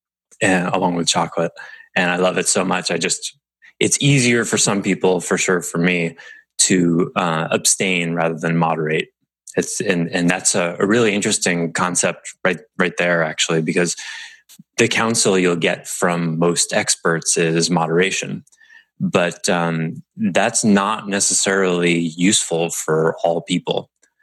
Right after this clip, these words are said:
Um, Gretchen Rubin, a really cool, uh, business teacher, guru person, has a, a, a little model. If you search for Gretchen Rubin, you'll, you'll find her. She has a model, uh, of, well, I forget what they are. There's a,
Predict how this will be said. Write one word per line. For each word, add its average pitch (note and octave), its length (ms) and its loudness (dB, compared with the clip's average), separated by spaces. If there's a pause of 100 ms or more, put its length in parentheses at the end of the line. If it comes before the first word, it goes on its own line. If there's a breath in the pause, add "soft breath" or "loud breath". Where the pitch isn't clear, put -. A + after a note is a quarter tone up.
(280)
Um, E2 280 2
Gretchen G2+ 420 2
Rubin, F2 580 0 (220)
a E2+ 240 -2
really F2 300 0
cool, E2+ 500 0 (140)
uh, D#2+ 220 -4 (180)
business E2+ 420 2
teacher, E2+ 420 0
guru E2+ 380 4
person, E2+ 460 0 (360 loud breath)
has F2 240 0
a, E2 240 2
a, F#2 200 0 (120)
a F#2 40 -2
little F2+ 180 2
model. E2+ 560 0 (300)
If - 100 -10
you - 60 0
search E2+ 240 2
for F2 100 0
Gretchen E2 360 0
Rubin, E2 320 2
you'll, E2+ 220 -4
you'll E2+ 120 0
find E2+ 280 0
her. E2+ 140 0
She - 140 -2
has F2 80 -2
a F2+ 60 -2
model, E2+ 460 2 (520 loud breath)
uh, E2 320 0
of, D#2+ 320 0 (160)
well, - 140 -2
I - 40 -4
forget - 300 -4
what F2 160 -4
they E2 100 0
are. E2 220 0
There's E2 260 4
a, D#2+ 260 0